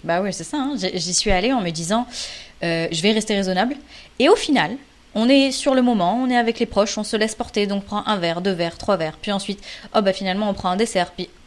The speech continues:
peut-être un autre dessert, et puis après, je vais piquer un petit peu dans l'assiette de l'autre. On perd complè-, parce qu'on se laisse, euh, totalement emporter, en fait. Et c'est là où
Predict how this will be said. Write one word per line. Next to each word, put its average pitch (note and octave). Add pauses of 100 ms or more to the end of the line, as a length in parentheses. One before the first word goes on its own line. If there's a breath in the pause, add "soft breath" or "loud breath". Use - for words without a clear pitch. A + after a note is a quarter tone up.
peut-être D4+
un A#3+
autre G#3
dessert, G#3
et F#3+
puis G#3+
après, A#3
je F#3+
vais F#3
piquer G#3
un G3+
petit G3
peu G#3+
dans G3
l'assiette F3
de G#3
l'autre. F#3+ (380 loud breath)
On F#3+
perd A#3
complè-, G3+
parce G3
qu'on G3
se -
laisse, G3+ (100)
euh, E3 (100)
totalement G3
emporter, F3+
en D#3
fait. C#3+ (340 loud breath)
Et F3
c'est A3
là G3+
où G3+